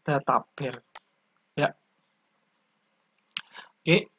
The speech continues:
demikian kita akan mencari satu persatu. Ini memang melelahkan, ya. Butuh proses mungkin setengah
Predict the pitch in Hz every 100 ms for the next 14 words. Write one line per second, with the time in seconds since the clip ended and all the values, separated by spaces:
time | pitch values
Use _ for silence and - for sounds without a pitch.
0 | _ - 156 156 226 226 233 196 190 185
1 | 180 180 175 165 185 190 - - 180 -
2 | 175 - 180 - 151 151 - 143 143 160
3 | 185 160 165 170 160 139 131 - - -
4 | 127 131 139 - - - _ - - -
5 | 151 - 175 - 165 160 - 165 - -
6 | 170 165 170 170 - 170 156